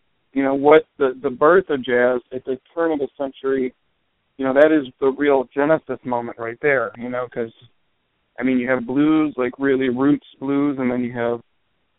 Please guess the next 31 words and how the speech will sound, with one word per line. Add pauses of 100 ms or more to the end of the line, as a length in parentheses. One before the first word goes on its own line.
you
know, (120)
spirituals (160)
and
then
singing
of
the
spirituals,
and
then
how
that
transformed
into
jazz,
which
eventually (1160)
transformed
into (800)
swing, (560)
and
eventually,
uh, (560)
even
rock
and
roll
and
other
things.